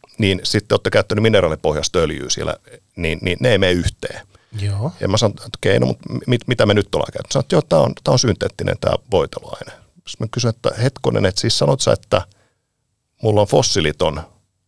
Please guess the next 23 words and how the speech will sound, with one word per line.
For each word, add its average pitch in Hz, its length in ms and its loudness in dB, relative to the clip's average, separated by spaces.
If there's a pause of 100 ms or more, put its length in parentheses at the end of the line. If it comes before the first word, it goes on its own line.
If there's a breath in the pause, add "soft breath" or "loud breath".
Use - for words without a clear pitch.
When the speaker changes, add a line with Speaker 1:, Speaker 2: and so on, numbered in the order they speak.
(840)
Speaker 1:
voiteluaine? - 440 -2
Speaker 2:
Kilpailu, 117 420 -2
Speaker 1:
Sä, - 140 -18
Speaker 2:
niin. 113 160 -2
Speaker 1:
on, - 220 2 (100)
on. 113 300 0 (640)
On 170 120 0
joo, 131 140 6
ei 156 140 6
siinä 113 160 4
ole 110 60 4
yhtään - 260 -2
mineraalipohjaista - 760 -4
öljyä. - 200 -10
Elikkä - 220 0
ne - 60 8
oli, 139 260 6
ne 165 80 4
oli, 104 200 4
se - 120 0
on 151 80 2
tehty 143 400 0
esteristä. - 540 -2